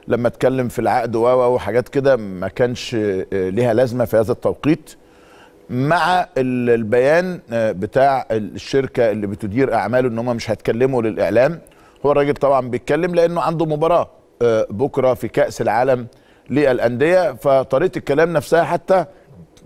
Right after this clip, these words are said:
تحس إن الناس إيه، مبسوطة من هذا التناول وهذه الطريقة يعني.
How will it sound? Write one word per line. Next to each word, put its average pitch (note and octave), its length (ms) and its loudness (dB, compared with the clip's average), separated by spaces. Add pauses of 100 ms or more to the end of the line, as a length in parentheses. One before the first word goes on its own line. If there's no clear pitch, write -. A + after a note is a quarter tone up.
(320)
تحس C3 280 -2
إن C#3+ 80 -2
الناس D3 340 -2
إيه، D3+ 260 0 (360)
مبسوطة E3+ 600 0
من C3+ 200 -4
هذا C#3 420 2
التناول C3 680 0
وهذه C3+ 520 0
الطريقة A#2 520 -2
يعني. D#2+ 180 -6